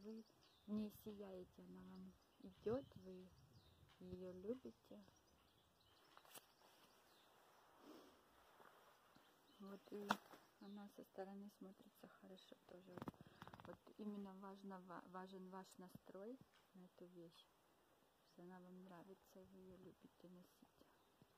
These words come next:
Приятно вам в ней. Все надела, они мне так, знаете, сидят на мне.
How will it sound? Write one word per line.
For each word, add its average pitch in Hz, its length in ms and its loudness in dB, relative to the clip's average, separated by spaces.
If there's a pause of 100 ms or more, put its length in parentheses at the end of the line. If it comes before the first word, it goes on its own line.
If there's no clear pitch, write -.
(160)
Приятно 185 460 -8
вам 190 200 -10
в 202 60 -10
ней. 196 180 -10 (840)
Все - 180 -6
надела, 214 480 0
они 196 180 -2
мне 185 220 -2
так, - 200 -8 (800)
знаете, 208 300 -8
сидят - 560 -8
на 220 100 -8
мне. 214 340 -6